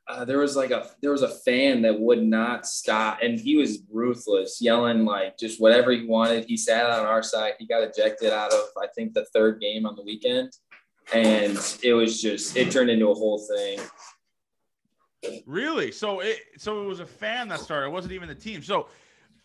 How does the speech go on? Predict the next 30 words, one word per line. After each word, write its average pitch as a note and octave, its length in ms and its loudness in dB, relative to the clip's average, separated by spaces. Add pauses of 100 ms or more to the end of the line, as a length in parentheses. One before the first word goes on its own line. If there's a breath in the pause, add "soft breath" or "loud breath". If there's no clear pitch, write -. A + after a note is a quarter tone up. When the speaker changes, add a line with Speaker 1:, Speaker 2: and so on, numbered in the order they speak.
Speaker 2:
and F#3+ 220 -4
here A#3 240 0
you A3+ 120 -4
go. C3 220 -6
So D#3 160 -4
what, D#3+ 400 -6
what's A3+ 300 -4
that A#3 240 -4
one E3+ 340 -8
team E3+ 340 -12
in D#3 80 -10
the D#3 80 -10
league? C#3+ 260 -6
And A#2+ 100 -8
I'm C3 180 -8
assuming F3 480 -10
maybe D#3+ 300 -8
it D3 80 -4
is D3+ 140 -8
Michigan C3+ 360 -12
'cause A#2+ 160 -10
they're A2+ 120 -6
dead C#3+ 260 -2
to B2+ 120 -8
me. G2+ 160 -8 (440 soft breath)
What's F#3+ 360 -8
that B3+ 260 -2
one F#3 340 -8
team C#3+ 640 -12
that's B2 320 -4